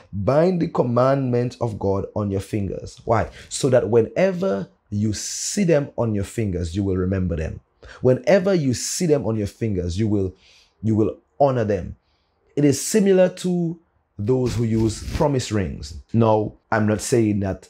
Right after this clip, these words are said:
a promise ring is a hundred percent guaranteed to keep you from sexual immorality, but for some people, it does work.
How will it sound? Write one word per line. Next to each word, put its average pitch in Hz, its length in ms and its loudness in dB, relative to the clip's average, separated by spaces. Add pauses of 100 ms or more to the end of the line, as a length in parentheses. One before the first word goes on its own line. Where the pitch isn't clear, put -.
(120)
a 87 80 -6
promise - 680 -4
ring 98 480 -2
is 95 220 -4
a 92 100 -2
hundred 95 380 0
percent 98 380 -2
guaranteed 92 680 0
to 92 60 -6
keep - 300 -8
you 80 80 -2
from 80 360 -2 (220)
sexual 95 560 -2
immorality, 110 760 0 (400)
but 110 120 -2
for 113 120 -6
some 151 260 -2
people, 127 440 -2 (220)
it 101 160 -2
does 101 240 2
work. - 320 -8